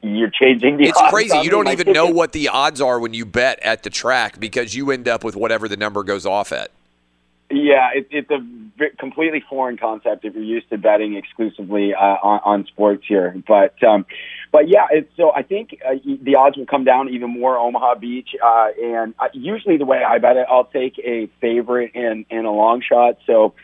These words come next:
Speaker 1: uh, Roadster is one I like. Three wins and four races. It's Bob Baffert horse, so I'll take that Roadster at five to one as, as my favorite. And, uh, Country House at thirty to one will be my underdog. Slow starter, late finisher.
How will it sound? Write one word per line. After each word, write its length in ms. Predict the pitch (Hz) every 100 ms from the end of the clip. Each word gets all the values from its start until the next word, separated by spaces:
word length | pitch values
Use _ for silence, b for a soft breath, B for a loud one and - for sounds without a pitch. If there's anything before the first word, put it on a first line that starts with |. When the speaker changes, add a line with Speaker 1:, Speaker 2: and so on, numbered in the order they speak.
| B B B
Speaker 1:
uh, 120 | 123 110
Roadster 720 | 127 147 170 _ - 160 156
is 160 | 139
one 280 | 127 135 139
I 100 | 135
like. 340 | 131 131 131 -
Three 220 | 139 143
wins 380 | 135 135 131 117
and 120 | 113
four 200 | - 127
races. 400 | 120 117 - 117
It's 140 | 107 -
Bob 280 | 113 113 101
Baffert 460 | 104 107 107 101
horse, 280 | 110 113 104 -
so 220 | 113 95 B B B B
I'll 180 | 123 -
take 180 | 143 -
that 240 | 113 123
Roadster 400 | 127 131 131 131
at 140 | 110 -
five 320 | 123 117 123 -
to 80 |
one 500 | 113 107 110 113 117
as, 380 | 113 104 107 104 -
as 220 | 113 110 107
my 220 | 104 92 -
favorite. 440 | 117 127 131 - _ _ _ _ _ _ -
And, 400 | 127 123 120 107
uh, 220 | 123 120 117
Country 320 | - 165 214 123
House 260 | 139 135 -
at 240 | 113 - -
thirty 220 | 135 131
to 80 | 117
one 480 | 113 120 123 127 107
will 180 | 113
be 160 | 107 117
my 200 | 110 101
underdog. 460 | 107 113 110 107 107 -
Slow 220 | 135 135 -
starter, 440 | 117 120 120 120
late 320 | 104 120 135 -
finisher. 520 | 123 120 - 117